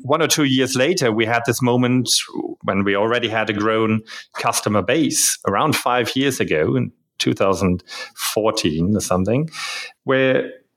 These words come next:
people said, "We're your client, and at the same time, we're pitching against you for projects." And that doesn't work. And that was for us the moment when we made a clear cut. So we don't do any more service design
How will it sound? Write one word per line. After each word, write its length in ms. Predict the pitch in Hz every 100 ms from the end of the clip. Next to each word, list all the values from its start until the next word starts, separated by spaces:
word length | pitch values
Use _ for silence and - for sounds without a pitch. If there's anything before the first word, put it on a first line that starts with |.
| _
people 240 | 151 175
said, 540 | 160 143 - - - - - _ _ _ _ -
"We're 260 | 131 135
your 120 | 151
client, 800 | 160 180 180 151 78 131 - - - - _ -
and 100 | 143
at 80 |
the 120 | 139 143
same 340 | - 170 175
time, 460 | - 135 123 127 113
we're 280 | 120 120 -
pitching 460 | - - 160 123 104
against 500 | 95 90 90 - -
you 400 | 95 110 120 -
for 320 | - - 117 113
projects." 720 | - 156 - 69 - - - - - - - - - -
And 120 | 113
that 160 | 139 143
doesn't 300 | 120 117 95
work. 260 | 73 - - _ _
And 320 | 107 104 104 101
that 200 | 110 120
was 180 | 123 -
for 220 | 123 117
us 180 | 131 -
the 100 | 123
moment 340 | 113 110 107
when 160 | 104 104
we 100 | 104
made 320 | 101 101 101
a 60 | 101
clear 260 | - 123
cut. 260 | 117 110 104
So 160 | -
we 160 | 110 107
don't 280 | 123 147 131
do 160 | 127
any 260 | - 113 110
more 320 | 104 104 104
service 460 | - - 110 104 -
design 320 | 95 90 82